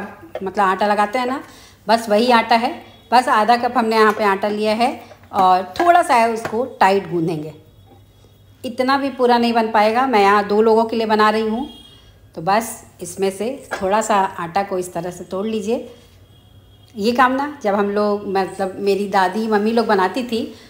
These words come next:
तो ये काम हम सभी बच्चों को मिल जाता था और फटाफट से ये बन जाता था। तो बस इस तरह से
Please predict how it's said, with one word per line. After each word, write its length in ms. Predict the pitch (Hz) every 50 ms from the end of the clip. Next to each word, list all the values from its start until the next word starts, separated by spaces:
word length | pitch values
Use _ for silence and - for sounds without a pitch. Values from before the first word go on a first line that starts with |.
| - - -
तो 60 | 226
ये 180 | 226 220 240 247
काम 240 | 240 - 240 240 254
हम 180 | 247 240 214 220
सभी 240 | 220 233 208 226 240
बच्चों 320 | 202 208 208 - - 262 254
को 120 | - 233
मिल 160 | 208 208 202
जाता 280 | 196 208 196 196 214 196
था 140 | - 254 254 285 - - - -
और 60 | 214 -
फटाफट 560 | - 254 233 254 254 254 - 320 285 285 -
से 140 | - 311 302
ये 180 | 302 262 220 190
बन 180 | 202 190 185
जाता 280 | 175 165 160 - 160 147
था। 220 | - - 165 165 - - - - - _ _ -
तो 60 | 208
बस 200 | 202 254 269 -
इस 160 | 285 240 -
तरह 200 | - 247 233 247 247
से 420 | 247 262 247 262 262 254 -